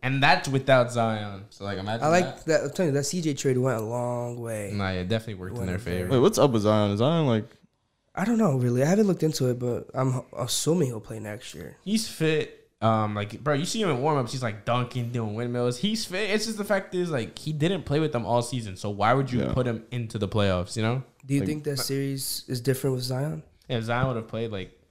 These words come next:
Speaker 1: earlier in the season, yeah.
Speaker 2: No, in that series.
Speaker 1: So
Speaker 2: Just
Speaker 1: you,
Speaker 2: the
Speaker 1: you
Speaker 2: Suns
Speaker 1: think
Speaker 2: Pelicans. If Zion was st-, uh,
Speaker 1: if
Speaker 2: I
Speaker 1: that
Speaker 2: would
Speaker 1: was
Speaker 2: be
Speaker 1: his first game of the season?
Speaker 3: I don't think they win, but
Speaker 2: Yeah,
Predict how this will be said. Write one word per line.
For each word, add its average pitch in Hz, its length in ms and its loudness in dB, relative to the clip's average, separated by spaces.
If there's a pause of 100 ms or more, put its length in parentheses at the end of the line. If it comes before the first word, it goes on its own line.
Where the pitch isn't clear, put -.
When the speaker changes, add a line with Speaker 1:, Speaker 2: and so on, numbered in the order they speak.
Speaker 1:
earlier 131 340 2
in 147 120 -2
the 143 40 -4
season, 143 380 -6
yeah. 92 140 -8
Speaker 2:
No, 165 240 6
in 135 100 0
that 143 160 2
series. 123 560 -2
Speaker 1:
So 147 140 0
Speaker 2:
Just 151 120 4
Speaker 1:
you, - 60 -2
Speaker 2:
the 139 320 0
Speaker 1:
you 165 140 -4
Speaker 2:
Suns 160 220 4
Speaker 1:
think - 100 -8
Speaker 2:
Pelicans. 143 420 -2
If 139 220 -2
Zion 143 460 0
was 135 200 -2
st-, - 220 -8
uh, 113 80 -4 (120)
Speaker 1:
if 120 120 4
Speaker 2:
I - 40 6
Speaker 1:
that 156 100 8
Speaker 2:
would 175 100 6
Speaker 1:
was 180 80 0
Speaker 2:
be 180 60 0
Speaker 1:
his 143 100 -4
first 147 260 2
game 143 160 2
of 135 80 2
the 127 60 0
season? 147 440 -2
Speaker 3:
I 123 100 -2
don't 208 120 2
think 127 100 0
they 107 100 4
win, 117 440 4
but 92 180 -4
Speaker 2:
Yeah, 175 220 6